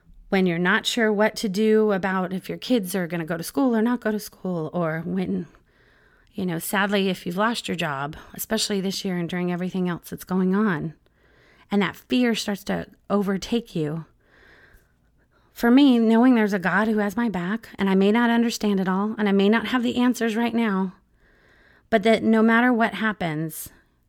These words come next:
he will provide, he will show a way, there is a way. He will comfort me to encourage faith, not fear. And that's where I place my, my faith.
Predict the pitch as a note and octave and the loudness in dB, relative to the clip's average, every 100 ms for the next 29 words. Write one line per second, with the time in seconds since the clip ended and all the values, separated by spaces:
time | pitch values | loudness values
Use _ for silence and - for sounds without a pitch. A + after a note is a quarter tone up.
0 | _ _ _ _ _ - A3 G#3+ A3 F#3 | _ _ _ _ _ 0 2 2 0 -2
1 | F3+ F#3 F#3+ F#3+ E3+ E3 - G#3+ G#3 G#3+ | -2 -2 -2 -2 -4 -4 -2 2 2 2
2 | F#3 E3+ E3+ E3+ D#3 E3+ D3+ - G#3 G#3 | 0 -2 -4 -6 -8 -8 -4 2 2 2
3 | F3 E3 D#3+ E3 - _ _ _ _ G3 | -2 -4 -6 -8 -12 _ _ _ _ -4
4 | D#3+ - A#3 A#3 A3 A3+ G#3+ F#3 F3 G#3+ | -2 0 0 0 0 0 2 0 -2 -2
5 | G#3 F3+ G3 F#3+ F#3 G3+ G#3 - D#3+ D3+ | -2 -2 -4 -4 -2 -4 -4 -6 -4 -4
6 | E3+ - _ _ _ _ _ _ _ _ | -8 -12 _ _ _ _ _ _ _ _
7 | _ - A3+ B3 C4 A#3 - G#3+ - G3 | _ 0 2 2 2 -2 -2 -2 -2 -6
8 | - F#3 F#3+ F3 - - F3+ F3+ - C#3 | -4 -2 -2 -4 -10 -6 -4 -4 -6 -10
9 | C#3+ | -12